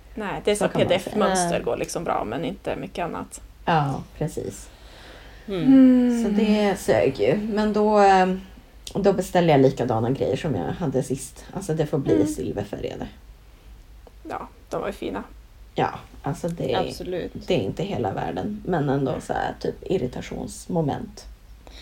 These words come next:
Speaker 3: Mm.
Speaker 1: Ja, men verkligen. Alltså,
Speaker 2: Eh,
Speaker 1: att det ska
Speaker 3: Ja.
Speaker 1: vara så svårt att hitta. Jag tycker ändå att,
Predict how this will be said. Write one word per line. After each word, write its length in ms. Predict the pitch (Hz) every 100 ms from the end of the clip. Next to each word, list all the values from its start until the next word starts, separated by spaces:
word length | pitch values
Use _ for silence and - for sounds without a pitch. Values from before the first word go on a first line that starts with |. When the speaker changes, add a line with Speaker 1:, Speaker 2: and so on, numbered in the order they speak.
| - - -
Speaker 3:
Mm. 440 | 220 214 190 190 - - - -
Speaker 1:
Ja, 80 |
men 160 | 196 180
verkligen. 580 | 180 196 - 269 247 254 - - - - -
Alltså, 240 | 233 - 196
Speaker 2:
Eh, 380 | 185 180 -
Speaker 1:
att 100 | 196
det 80 | -
ska 80 | 202
Speaker 3:
Ja. 60 | 202
Speaker 1:
vara 100 | 202
så 140 | 208
svårt 400 | 214 320 294 -
att 60 | -
hitta. 500 | 190 - - - 170
Jag 100 | 202
tycker 260 | 226 220 202
ändå 200 | 185 175
att, 340 | 196 - -